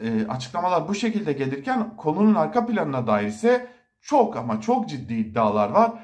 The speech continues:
Hatta şöyle söyleyelim, Türkiye'nin başını ağrıtacak, Türkiye'ye ikinci bir yüz yirmi sekiz milyar dolar nerede sorusunu sorduracak bazı iddialar var. Örneğin, e, Cumhurbaşkanı Erdoğan'ın açıklama yaptığı vakitlerde,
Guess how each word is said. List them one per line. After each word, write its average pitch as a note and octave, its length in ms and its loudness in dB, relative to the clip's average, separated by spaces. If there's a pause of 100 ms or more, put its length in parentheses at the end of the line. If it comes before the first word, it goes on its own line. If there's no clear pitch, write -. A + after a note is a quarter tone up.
(260)
Hatta D3+ 320 -4
şöyle D#3 300 -4
söyleyelim, C3+ 580 0
Türkiye'nin F3 480 -8
başını D3 380 -2
ağrıtacak, C#3+ 800 2 (320)
Türkiye'ye G3+ 640 -2
ikinci G3+ 440 0
bir D#3+ 120 0
yüz D#3+ 320 -8
yirmi F#3+ 200 -6
sekiz G3+ 400 -2
milyar G3 460 4
dolar G3 360 4
nerede G#3 320 2
sorusunu E3+ 480 -6
sorduracak E3+ 760 -2 (280)
bazı G3 320 6
iddialar C#3 520 -2
var. F2+ 220 -10 (420)
Örneğin, G3 600 2 (520)
e, G#2 280 -2 (380)
Cumhurbaşkanı G3 560 0
Erdoğan'ın G3 440 0
açıklama C#3+ 500 -4
yaptığı F#3 420 -4
vakitlerde, C3 880 -2